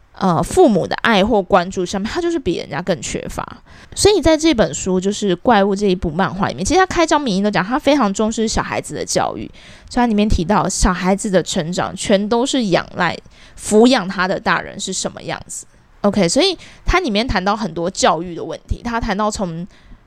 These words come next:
子女的教育，从小朋友小时候的这些教育，会怎么样把他形塑成什么样的人，他未来会成为什么样的人。其实他在他孩童时期的教育是非常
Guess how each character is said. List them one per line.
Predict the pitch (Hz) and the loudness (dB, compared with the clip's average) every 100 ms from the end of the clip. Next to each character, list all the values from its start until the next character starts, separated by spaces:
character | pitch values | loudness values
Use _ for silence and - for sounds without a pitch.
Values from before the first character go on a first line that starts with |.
| _ - | _ -8
子 | - 208 | 0 2
女 | 208 226 | 4 2
的 | 160 156 | 2 2
教 | - 151 147 | 4 4 2
育， | 156 | -4
从 | - 185 | -6 -4
小 | 220 - | 0 2
朋 | - | 2
友 | 180 104 | -2 -4
小 | - - 160 | -2 2 0
时 | - 185 | 0 -2
候 | 202 294 | 0 0
的 | 196 | -2
这 | 175 | -2
些 | 196 | -2
教 | 175 196 180 | -2 -2 0
育， | 180 | 0
会 | 214 254 | 0 -2
怎 | 214 190 | -2 -4
么 | - | -2
样 | 202 | -2
把 | 165 | -2
他 | 175 | -4
形 | 208 - 175 | -4 -4 -4
塑 | 180 214 | 0 0
成 | 180 - 160 202 - | 2 0 -2 -6 -4
什 | - - | 0 2
么 | 190 | 0
样 | 185 202 160 | 0 0 -2
的 | 80 | -8
人， | 62 57 - - - - | -8 -10 -10 -20 -20 -2
他 | - | 4
未 | 254 370 277 | 6 6 6
来 | 170 170 | 4 4
会 | 254 | 4
成 | 220 190 | 2 -2
为 | 160 | -4
什 | 190 185 | -4 -4
么 | - | -2
样 | 175 | -2
的 | 135 | -2
人。 | |
其 | 196 220 | 2 4
实 | 240 | 4
他 | 226 | 4
在 | 247 | 2
他 | 220 214 - | 2 0 -2
孩 | - - 165 | -2 0 2
童 | - 180 | 0 -4
时 | 185 175 180 | -4 -2 -2
期 | 185 | -2
的 | 139 | -4
教 | - 208 175 | 0 2 2
育 | 175 | 0
是 | 190 | -4
非 | 196 190 180 | -6 -4 -4
常 | 160 | -4